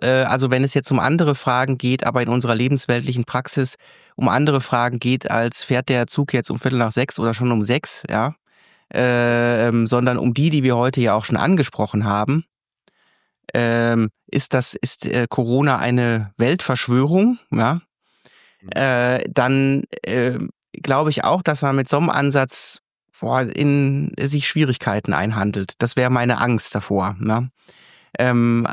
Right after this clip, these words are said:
Speaker 1: um das, ähm, also deswegen glaube ich, müß-, sollte man da schon, äh, vorsichtig umgehen, äh, damit, was, äh, was man eben unter Wahrheit versteht und verstehen will,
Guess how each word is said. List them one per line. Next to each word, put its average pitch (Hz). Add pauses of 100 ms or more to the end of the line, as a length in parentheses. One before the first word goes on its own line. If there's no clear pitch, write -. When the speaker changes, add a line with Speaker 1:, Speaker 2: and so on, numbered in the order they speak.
Speaker 1:
um 113
das, -
ähm, 120 (160)
also 131
deswegen 156
glaube 147
ich, -
müß-, 160 (720)
sollte 151
man 147
da 147
schon, 170 (220)
äh, 135 (400)
vorsichtig 160
umgehen, 113 (140)
äh, 117
damit, 120
was, - (800)
äh, 120
was 123
man 117
eben 120
unter 120
Wahrheit 117
versteht 139
und 147
verstehen 123
will, 185